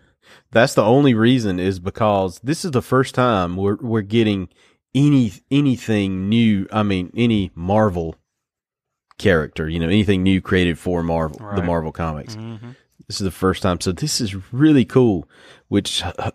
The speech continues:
Speaker 1: is, you know, gets me hopeful for, uh, Doctor Aphra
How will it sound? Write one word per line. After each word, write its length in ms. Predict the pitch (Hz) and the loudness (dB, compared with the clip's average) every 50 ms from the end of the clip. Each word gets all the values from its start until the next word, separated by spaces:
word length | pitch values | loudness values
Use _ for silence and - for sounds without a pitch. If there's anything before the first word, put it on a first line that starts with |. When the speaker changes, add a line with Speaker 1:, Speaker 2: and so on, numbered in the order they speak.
| - | 0
Speaker 1:
is, 440 | - 110 104 101 95 90 98 - - _ - | 4 4 6 4 4 0 -4 -10 -12 _ -4
you 100 | 110 98 | -4 -2
know, 260 | 87 82 76 76 78 - _ - | -2 -2 -2 -4 -6 -12 _ -6
gets 200 | 113 131 120 - | -4 -4 -2 -2
me 80 | 110 98 | -2 -2
hopeful 480 | 90 117 113 107 - - - - 87 82 | 2 2 2 2 0 -2 -6 -6 -6 -4
for, 460 | - - 92 85 82 80 76 - - | -4 -2 0 0 2 2 0 0 0
uh, 360 | 85 82 80 80 78 76 73 _ _ _ _ _ _ _ _ _ _ _ - | 0 0 0 0 0 -2 -4 _ _ _ _ _ _ _ _ _ _ _ 0
Doctor 360 | - 90 90 - - 92 82 | 0 2 2 2 0 0 2
Aphra 440 | 82 85 87 82 - 82 82 80 76 | 2 2 2 0 0 -2 -2 -2 -2